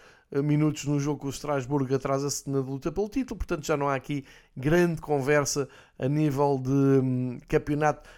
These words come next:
francês, a nível de campeão, parece-me que está praticamente resolvido. Saindo do top cinco e entrando na, na zona mais alternativa, o campeonato da Eredivisie dos Países Baixos,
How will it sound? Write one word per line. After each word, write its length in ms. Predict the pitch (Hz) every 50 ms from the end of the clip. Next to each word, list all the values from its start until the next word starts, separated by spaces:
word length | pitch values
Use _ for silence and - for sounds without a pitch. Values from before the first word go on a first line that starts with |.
| _ _ _
francês, 840 | - - 147 147 139 - - 156 160 175 175 175 151 - - -
a 80 | 131 123
nível 360 | 127 135 135 127 131 127 123
de 200 | 120 123 120 110
campeão, 520 | - - 139 131 120 - 123 131 139 139 - - - - _ _ _
parece-me 380 | 127 123 131 123 - - 127 123
que 80 | -
está 440 | - - - 131 127 123 120 127 - - - _ _ _ _ _
praticamente 1000 | - 156 160 151 151 - 147 120 - 139 131 135 143 151 147 143 135 - 143 131 - - - _ _ _
resolvido. 880 | 123 123 127 147 180 196 160 151 165 151 131 113 139 135 123 113 101 - - - - _ _ _ _ _
Saindo 540 | - - - - 196 208 233 240 226 214 220
do 200 | 196 226 226 208
top 380 | - - - 214 202 165 - -
cinco 640 | - - 196 190 175 156 135 - - 120 120 117 113
e 180 | 110 120 135
entrando 500 | 147 151 143 - 170 180 175 165 156 135 - - - - _ _ _ -
na, 480 | 135 139 147 151 151 147 147 143 143 139 139 139 135 131 131 131 131 135 -
na 180 | - 139 143 143
zona 220 | 127 160 165 156
mais 220 | 156 160 160 147 160
alternativa, 800 | 156 - - 147 151 156 156 151 - 170 156 135 117 113 104 - - - - -
o 100 | 127 120
campeonato 580 | - 151 147 - 151 147 160 156 151 151 - - - - _ _ -
da 220 | 127 131 131 139 -
Eredivisie 720 | 151 147 147 147 143 135 147 143 139 151 151 143 127 131
dos 180 | 120 135 135 -
Países 280 | - 139 139 131 127
Baixos, 480 | 123 131 143 139 123 110 - - -